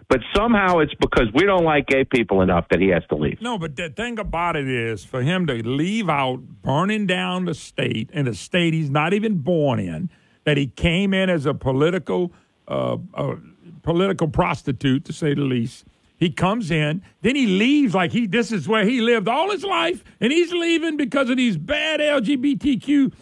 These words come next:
Speaker 2: bill, uh, bills that were passed in a law, which wasn't really too many of 'em. And yet, you know, you, you,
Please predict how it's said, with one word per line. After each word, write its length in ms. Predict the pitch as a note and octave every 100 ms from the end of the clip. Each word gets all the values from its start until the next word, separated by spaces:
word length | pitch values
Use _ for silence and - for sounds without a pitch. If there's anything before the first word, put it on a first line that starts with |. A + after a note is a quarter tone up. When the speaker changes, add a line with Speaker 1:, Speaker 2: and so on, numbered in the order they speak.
| _ _ D#3+
Speaker 2:
bill, 300 | A3+ B3 A3
uh, 280 | F#3+ F#3 F3
bills 340 | D#3 A#3+ A#3+
that 160 | F#3+ G#3
were 80 | F3+
passed 400 | - A#3+ G#3+ A#3+
in 80 |
a 60 | G3+
law, 240 | G3+ C4+
which 180 | G#3+ E3
wasn't 300 | E3+ G3 D#3
really 200 | E3 D3+
too 200 | B2 -
many 260 | C#3 E3+ C#3+
of 140 | -
'em. 160 | - D3 - _ _ _ _ -
And 360 | G#3 G3+ F#3+
yet, 540 | F#3 C#4+ F4+ D4 G3+ - _ _
you 80 | -
know, 140 | A3+
you, 260 | G3 A#3 F4
you, 200 | F#3+ F3